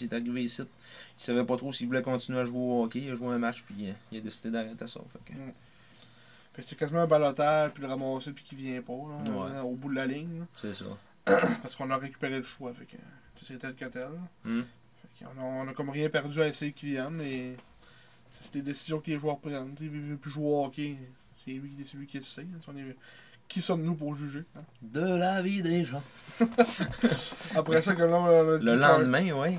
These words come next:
Speaker 1: Carter and Sons.
Speaker 2: Qui a été échangé à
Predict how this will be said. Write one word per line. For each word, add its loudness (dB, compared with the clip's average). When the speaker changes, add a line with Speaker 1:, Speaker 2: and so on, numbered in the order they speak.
Speaker 1:
Carter 2
and -2
Sons. -6
Speaker 2:
Qui -8
a -4
été -8
échangé -6
à 2